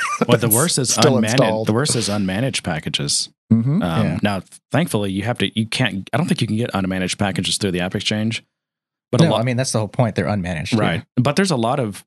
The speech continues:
Speaker 2: unmanaged packages that Salesforce is even provided that you can go and download and
Speaker 3: From their
Speaker 2: install.
Speaker 3: labs, yeah.
Speaker 2: Yeah,
Speaker 1: Salesforce
Speaker 2: just
Speaker 1: labs,
Speaker 2: different
Speaker 1: yeah.
Speaker 2: things. And, or that people host or that you can, you know, put on GitHub or whatever. And, and the, the, you know, the downside to those is you install them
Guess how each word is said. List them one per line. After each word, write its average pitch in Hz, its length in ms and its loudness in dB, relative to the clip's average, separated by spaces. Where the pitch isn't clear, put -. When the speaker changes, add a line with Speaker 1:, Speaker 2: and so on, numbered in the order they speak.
Speaker 2:
unmanaged 123 480 0
packages 117 380 0
that 85 100 -2
Salesforce - 540 0
is 104 180 -2
even 90 400 -2
provided 80 540 -4
that 104 120 -2
you 117 60 2
can 110 160 -2
go 98 200 -2
and 92 120 -4
download 87 380 -2
and 82 100 -4
Speaker 3:
From 127 120 2
their 104 100 0
Speaker 2:
install. 90 100 0
Speaker 3:
labs, 92 380 -4
yeah. 95 120 0
Speaker 2:
Yeah, 156 200 2
Speaker 1:
Salesforce 151 60 4
Speaker 2:
just 147 120 -2
Speaker 1:
labs, 90 120 4
Speaker 2:
different 110 200 0
Speaker 1:
yeah. 90 40 2
Speaker 2:
things. 92 160 0
And, 95 360 -2
or 120 120 2
that 110 120 -4
people 123 260 0
host 107 320 -2
or 104 60 -2
that 95 80 -2
you 104 80 0
can, 98 180 0
you 110 100 0
know, 92 160 0
put - 120 0
on 101 140 0
GitHub 101 300 -2
or 95 80 -2
whatever. 90 500 -2
And, 98 240 0
and 101 160 0
the, 98 80 -4
the, 87 220 0
you 98 80 0
know, 85 100 0
the 80 100 -2
downside 117 320 0
to 90 80 -2
those 147 180 0
is 82 100 -6
you 95 80 -2
install 135 340 2
them 95 320 -4